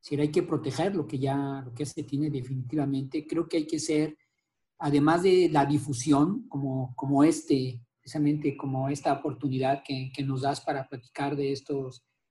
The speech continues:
ecosistemas y que la gente conozca más de la importancia que tiene para ellos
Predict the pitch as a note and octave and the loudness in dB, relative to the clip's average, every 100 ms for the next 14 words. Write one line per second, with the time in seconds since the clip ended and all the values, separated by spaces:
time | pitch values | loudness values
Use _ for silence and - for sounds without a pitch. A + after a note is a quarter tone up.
0 | - - C3 C3 - C#3 C#3+ F3+ - _ | -20 -12 -10 -8 2 4 6 4 -2 _
1 | _ _ - C#3 - C3+ C3 B2+ C3 D3 | _ _ -14 -12 -4 -2 -2 -4 -4 -6
2 | D3+ - C#3+ E3 - D3+ C#3+ D3 F3 F3 | -4 2 6 6 4 0 4 4 2 0
3 | C#3+ C3+ C3+ C3 C#3 D3+ D3+ D#3+ C#3 B2+ | -2 -2 -8 -6 0 0 2 0 0 -4
4 | C#3 D3 D3+ D3+ C3 B2 D3 G3+ A3 E3 | -4 2 2 2 -2 2 6 6 6 2
5 | C3+ - - | 2 -4 -20